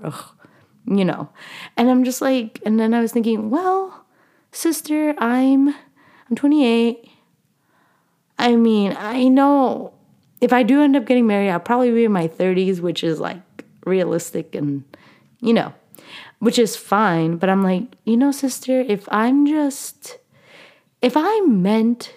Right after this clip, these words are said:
to just be a Latina role model who made it through life without a significant other,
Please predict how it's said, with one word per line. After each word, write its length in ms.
to 100
just 420
be 600
a 80
Latina 440
role 240
model 380
who 160
made 220
it 160
through 240
life 520
without 680
a 60
significant 640
other, 460